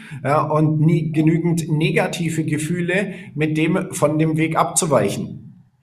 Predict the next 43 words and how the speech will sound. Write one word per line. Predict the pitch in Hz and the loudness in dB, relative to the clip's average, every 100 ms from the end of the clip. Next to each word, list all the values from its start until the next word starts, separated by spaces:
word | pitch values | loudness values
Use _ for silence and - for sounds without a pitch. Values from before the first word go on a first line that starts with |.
| _ _ - - - | _ _ -20 -20 -10
So, | - 147 139 | 2 6 6
und | 139 139 | 6 2
das | 156 156 | 2 2
kann | 185 175 | -2 -2
ich | 170 | -4
natürlich | 160 156 160 170 165 165 - | -4 -2 -2 0 -2 -4 -4
mental, | 131 139 175 - 143 123 170 170 | 0 0 -2 -4 0 2 2 0
indem | - 156 143 143 | -2 -2 -2 -2
ich | 147 156 | -2 -2
mir | 135 | -2
vorstelle, | - 117 160 - 156 160 | -2 0 0 0 0 0
die | 160 139 | 0 -4
entsprechenden | 147 - 117 156 160 147 135 | -6 -6 -6 -4 -2 -2 -2
Dinge | 156 151 151 | 0 0 0
zu | 139 | -2
machen, | 127 131 170 175 165 | 0 0 0 -4 0
da | 131 139 | 2 0
vorher | 139 131 143 151 | 0 0 2 2
vielleicht | 147 131 127 131 | 0 -2 -2 -4
die | 131 | -2
Anker | 147 196 202 | 0 2 2
bauen, | 175 151 151 170 165 160 - - - | 4 4 6 4 2 -2 -8 -14 -10
weg | 127 127 | -2 -2
von | - 151 165 | 0 0 2
hinzu | 139 143 147 196 208 | 2 2 0 0 0
Anker, | 131 160 170 151 127 | 0 0 2 4 4
also | 113 120 | 2 -4
positiver, | 123 147 139 143 135 | -4 -4 -2 -4 -2
negativer | 143 175 156 147 160 156 | -2 -2 -2 -2 0 0
Anker | 120 147 151 147 147 151 - - | 0 0 2 2 2 -6 -12 -4
und | 139 135 | -2 2
dann, | 135 165 156 | 4 4 2
ähm, | - 139 139 135 135 135 | 2 0 2 2 2 0
die | 131 | 0
entsprechenden | 127 131 131 131 147 135 | -4 -4 -2 -4 -2 -2
Anker | - 117 139 160 | -2 -4 -2 -2
bauen | 156 127 147 | 2 2 2
und | 139 123 | 0 0
dann | 120 135 | 0 0
kann | 135 147 147 | -2 -2 -2
ich | 156 | -4
diese | 147 151 | -4 -4
Strategie | 151 120 131 139 143 170 196 - - | -4 -4 -4 -6 -4 -4 -4 -6 -14